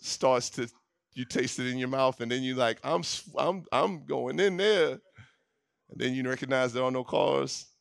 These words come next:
on a Sunday afternoon when you can make a whole lot of money after church. Golden Corral is gonna make more than you,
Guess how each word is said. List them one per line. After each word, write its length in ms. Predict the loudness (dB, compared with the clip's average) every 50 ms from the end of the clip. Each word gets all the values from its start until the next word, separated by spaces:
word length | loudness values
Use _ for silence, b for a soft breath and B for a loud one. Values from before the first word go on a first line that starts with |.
| _ _ _ _ _ _ _
on 80 | -10 -8
a 40 | -6
Sunday 300 | -2 -2 0 0 2 2
afternoon 720 | 0 0 -2 -4 -4 -2 -2 -2 -2 -4 -4 -6 -6 -6
when 140 | -6 -6 -4
you 120 | -6 -6
can 140 | -6 -4 -4
make 160 | -4 -4 -2
a 100 | -2 -2
whole 280 | -2 -2 -2 0 0 2
lot 200 | 2 2 2 0
of 60 | -2
money 420 | -2 -4 -4 -4 -4 -8 -10 -14 -18 _ _ _ _ _ _ _ _ _ _ _ _ _ _ _ _
after 260 | -6 -6 -6 -6 -8
church. 640 | -10 -8 -6 -4 -4 -4 -6 -8 -10 -10 -10 -12 -14 _ _ _ _ _ _ _ _ _ _ _ _ _ _ _ _ _ _ _ _ _ _ _ _ _
Golden 220 | -4 -2 -2 -2 -2
Corral 560 | -2 0 2 2 4 2 2 0 -2 -4 -10
is 100 | -16 -12
gonna 140 | -10 -8 -6
make 140 | -6 -6 -4
more 220 | -4 -2 -2 -2
than 120 | -4 -4 -6
you, 320 | -8 -8 -10 -10 -12 -14